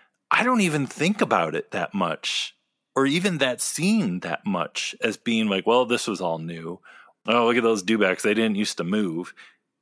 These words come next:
Do you know what, do you ever notice or think about the C G dewbacks in A New Hope now? I mean, I feel like they, have they ever been touched up over the years? Like, Jabba's constantly changed. A lot of things have changed a lot, but, like,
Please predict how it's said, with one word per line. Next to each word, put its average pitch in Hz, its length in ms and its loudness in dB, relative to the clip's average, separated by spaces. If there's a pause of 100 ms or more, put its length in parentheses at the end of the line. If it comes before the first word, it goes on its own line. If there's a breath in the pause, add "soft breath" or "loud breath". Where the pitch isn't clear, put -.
(360)
Do - 80 -4
you 233 80 4
know 262 100 0
what, 190 120 -2
do 175 100 2
you 214 160 4
ever 269 320 2
notice 254 540 4
or 208 60 2
think 208 260 0
about 240 320 -2
the 240 80 0
C 220 240 0
G 214 160 -2
dewbacks 208 640 -2
in 185 460 0 (200)
A 151 60 0
New 165 160 2
Hope 165 300 0
now? 208 180 4
I 202 80 2
mean, 190 160 2
I 170 100 4
feel 220 280 0
like 208 400 0 (560)
they, 139 320 0
have 147 180 2
they 151 180 4
ever 180 160 4
been 156 200 0
touched - 420 -2
up 117 160 -2
over 196 160 0
the 220 80 0
years? 220 120 -2
Like, 160 180 -4
Jabba's 151 420 2
constantly 117 600 0
changed. 107 640 -2 (260 loud breath)
A - 60 -4
lot 117 180 2
of 214 80 -8
things 120 240 -2
have 107 120 -10
changed 165 440 0
a 101 60 0
lot, 90 260 -2
but, 120 160 2
like, 123 320 -2